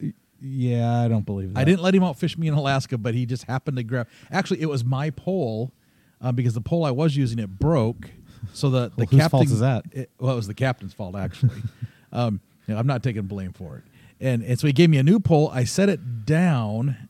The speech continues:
Speaker 2: and when I set it down, the pole, the temporary pole that I was using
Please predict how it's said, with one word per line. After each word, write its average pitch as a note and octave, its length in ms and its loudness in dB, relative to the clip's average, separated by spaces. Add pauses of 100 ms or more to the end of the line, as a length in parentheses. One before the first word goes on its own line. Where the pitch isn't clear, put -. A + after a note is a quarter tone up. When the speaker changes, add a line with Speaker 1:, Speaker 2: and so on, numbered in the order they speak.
(100)
Speaker 2:
and C3 140 -2
when B2+ 100 0
I A#2+ 80 -2
set D#3+ 320 -2
it A2 300 -6
down, B2 600 -2
the A2+ 100 -6
pole, D#3 520 -2 (720)
the B2 120 -4
temporary E3+ 320 2
pole C3+ 200 -2
that A#2 100 -2
I A2 60 -4
was G#2+ 200 -6
using A2 500 -6